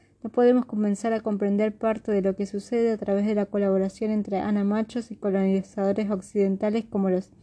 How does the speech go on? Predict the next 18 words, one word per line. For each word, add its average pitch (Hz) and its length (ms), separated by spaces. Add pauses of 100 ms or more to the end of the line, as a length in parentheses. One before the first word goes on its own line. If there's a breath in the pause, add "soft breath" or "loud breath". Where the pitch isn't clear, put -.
(480 soft breath)
contra 196 240
las 196 160
ana 202 240
hembras. 190 480 (1300 loud breath)
Yo-, 190 540 (680)
Oyewumi 226 800 (880 soft breath)
deja 220 300
en 226 80
claro 240 380
que 220 100
tanto 202 300
los 202 220
hombres 220 260
como 208 220
mujeres 220 540
resistieron 208 840 (440 soft breath)
a 196 60
diferen-, 202 500